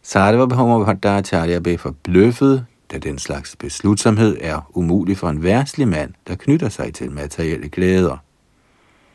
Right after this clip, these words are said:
Kongen havde bestemt lejlighed til fysisk morskab,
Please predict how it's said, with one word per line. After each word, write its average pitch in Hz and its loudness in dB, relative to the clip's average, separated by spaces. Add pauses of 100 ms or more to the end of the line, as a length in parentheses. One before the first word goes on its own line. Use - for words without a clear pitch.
(1160)
Kongen 127 4
havde 123 4
bestemt 117 0
lejlighed 104 2
til 95 -6
fysisk 113 -2
morskab, 101 -2